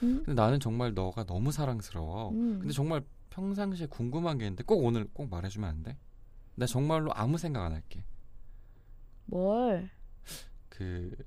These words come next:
Speaker 2: 첫사랑 이후에 정말로 사귀었던 사람이 몇 명이나 돼?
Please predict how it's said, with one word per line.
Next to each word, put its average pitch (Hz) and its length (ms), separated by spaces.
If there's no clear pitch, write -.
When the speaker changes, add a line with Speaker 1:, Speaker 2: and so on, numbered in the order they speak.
Speaker 2:
첫사랑 185 680
이후에 95 720
정말로 117 460
사귀었던 165 580
사람이 98 420
몇 82 140
명이나 98 380
돼? 117 280